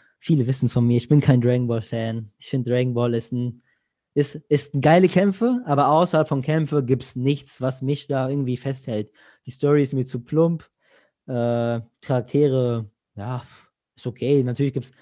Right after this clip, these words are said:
einer der krassen Charaktere jemals. Ist gar keine Frage. Son Goku, Vegeta und so, sehr, sehr krasse Charaktere. Aber hat mich nie krass abgeholt. Und ich hab das früher sehr, sehr krass geguckt, also wirklich alles geguckt. Ähm, aber ist halt auch schon länger her. Aber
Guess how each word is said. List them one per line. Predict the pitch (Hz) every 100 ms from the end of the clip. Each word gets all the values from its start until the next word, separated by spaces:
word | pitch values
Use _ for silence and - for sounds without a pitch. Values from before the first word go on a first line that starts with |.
| _
einer | 127 139
der | 131
krassen | 151 147 139
Charaktere | 135 131 139
jemals. | 123 131 127 127 151 156 - _ _ _
Ist | _
gar | 131
keine | 131 123
Frage. | - 131 151 156 151 139 123
Son | 123 120
Goku, | 120 135 131
Vegeta | 120 117 135 139
und | 127
so, | 135 131 139 135 120
sehr, | 117 127
sehr | 123 123
krasse | - 131 -
Charaktere. | 123 117 139 131 131 - - _ _
Aber | - 127
hat | 147 160
mich | 143 -
nie | 147 135 143 160 175
krass | 151 143
abgeholt. | 151 135
Und | 120
ich |
hab | 147
das | 131
früher | 156 156 131
sehr, | 143
sehr | 131 123
krass | 139 131
geguckt, | 113 120
also | 113 110
wirklich | 120 120 -
alles | 117 113 -
geguckt. | _ 113 107 _ _ _ _ _
Ähm, | 117 113 110
aber | 113 120
ist | 131
halt | 127
auch | 117
schon | -
länger | 123 131
her. | 127 156
Aber | 139 117 117